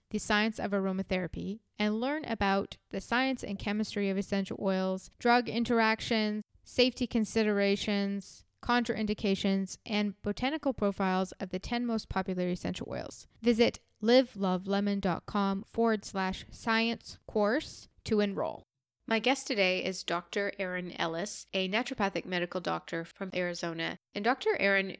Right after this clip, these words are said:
grew up as an Army brat, a daughter of a now retired colonel in the U S Army. Before attending medical school, she received a bachelor's degree in business from Arizona State University, and she worked in restaurant management and bartending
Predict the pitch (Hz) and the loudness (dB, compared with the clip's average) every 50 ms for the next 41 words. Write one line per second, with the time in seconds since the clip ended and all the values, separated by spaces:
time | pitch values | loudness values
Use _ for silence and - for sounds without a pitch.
0 | - - 180 - 196 196 190 185 190 190 - - 180 180 185 180 175 139 175 - | -14 -14 -8 -4 0 2 2 2 0 -2 -2 0 0 0 0 0 -2 -4 -4 -4
1 | - 175 175 170 170 160 165 165 165 165 165 170 - 175 180 185 190 196 180 185 | -2 -2 -2 -2 -4 -2 -2 -2 -2 -2 -4 -4 0 0 0 2 2 2 0 0
2 | 175 180 170 165 160 170 180 185 185 196 - - 196 185 180 175 175 - - - | -2 -4 -6 -4 -4 -2 -2 -2 -2 -4 -4 0 0 2 2 0 -2 -4 -4 -4
3 | 185 175 170 170 185 233 269 247 202 165 165 160 170 175 175 - - - - - | -4 -2 -2 -4 -4 -4 -6 -6 -6 -4 -4 -4 -4 -6 -6 -8 -10 -10 -8 -6
4 | - - - - _ _ _ - 214 214 233 233 233 226 226 233 220 220 220 220 | -4 -4 -4 -6 _ _ _ -14 -6 0 2 2 4 4 2 2 4 4 4 6
5 | 220 226 226 226 254 233 - - - - 226 220 220 226 240 233 - - - 233 | 4 4 4 4 2 2 2 2 2 4 6 6 8 6 6 4 2 2 2 2
6 | 214 208 208 208 220 190 - - 208 220 214 220 - - 247 247 220 214 190 180 | 2 4 4 4 2 2 0 -2 0 0 0 0 2 2 2 4 4 4 6 6
7 | 180 180 190 - - 190 190 190 185 - - 185 - 180 170 175 175 170 170 170 | 6 6 6 2 -2 -2 -2 -2 -2 -4 -6 -4 -2 -2 -2 -2 0 0 -2 0
8 | 175 185 233 277 - - 190 175 - _ - - 180 180 185 180 175 165 165 170 | 0 -2 -2 -2 0 -2 -2 -4 -4 _ -2 -2 0 0 0 -2 -4 -4 -4 -6
9 | - - - 180 170 - - - 170 170 170 165 165 165 - - 135 113 - - | -6 0 0 0 0 0 -4 -8 -8 -6 -6 -4 -4 -4 -4 -4 -4 -4 -6 -8
10 | - - 175 175 - - 180 180 180 180 175 - - - 170 165 160 156 - - | -8 -8 -8 -6 -4 -4 -2 -2 -2 -4 -4 -4 -4 -2 -2 -2 -4 -6 -6 -6
11 | 220 214 - - 214 196 - - 190 185 180 190 190 190 190 185 185 180 - - | -4 -2 0 2 0 0 0 0 0 0 0 0 -2 -4 -2 -4 -4 -4 -4 -8
12 | 165 175 170 175 185 180 - - - 170 170 170 180 190 220 | -6 -2 0 0 0 -2 -4 -6 -6 -4 -4 -4 -4 -2 -2